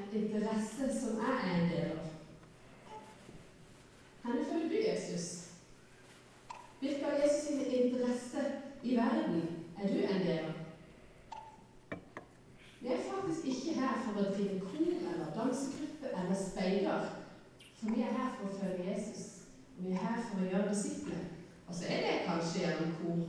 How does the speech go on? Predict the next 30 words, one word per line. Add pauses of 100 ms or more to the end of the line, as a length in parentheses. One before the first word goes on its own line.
og
speider
og
dansegruppe, (420)
men
da
er
det
det
som
er
fokuset
vårt. (2500)
Jesus
stilte
disiplene (220)
ett
spørsmål, (320)
og
så
handler
ikke
det
om, (760)
«Kan
du
det?» (800)
Eller, (640)
«Hvor
mange